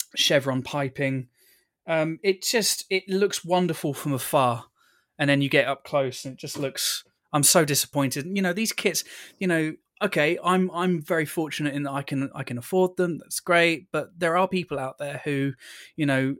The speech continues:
are saving up for quite a long period of time to get this. Not only are they having to wait a long period of time to get their kit, even if they, you know, get it at all. I mean, look, I've, I've been waiting nearly two months for the, for the green away.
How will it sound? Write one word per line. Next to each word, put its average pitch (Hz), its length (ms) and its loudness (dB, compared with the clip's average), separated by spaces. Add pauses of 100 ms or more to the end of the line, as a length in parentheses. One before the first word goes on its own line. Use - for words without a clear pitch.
are 156 60 -2
saving 156 380 4
up 127 100 -2
for - 100 -14
quite 151 240 -2
a 143 40 -2
long 139 200 2
period 135 280 -2
of 123 60 -10
time 139 260 0
to 113 100 -6
get 139 240 2
this. 135 300 0
Not 165 160 2
only 147 220 2
are 131 40 -2
they 131 140 -4
having 131 220 -4
to 135 80 -6
wait 156 300 2
a 139 60 0
long 123 220 0
period 123 300 -4
of 120 80 -10
time 123 400 -2
to 139 80 -4
get 147 220 0
their 131 140 -2
kit, - 240 -10
even 165 240 -6
if 135 100 -6
they, 127 200 -4 (440)
you 147 100 0
know, 123 120 0 (140)
get 185 200 8
it 131 140 6
at - 160 0
all. 151 420 6
I 156 60 0
mean, 151 340 2
look, 160 280 4
I've, 151 340 -2
I've 151 160 -4
been 143 140 -4
waiting 143 400 0
nearly 131 200 -2
two 147 240 0
months 131 280 -2
for 143 140 -6
the, 127 360 0
for 131 140 -12
the 131 60 -4
green 131 260 0
away. 143 500 -4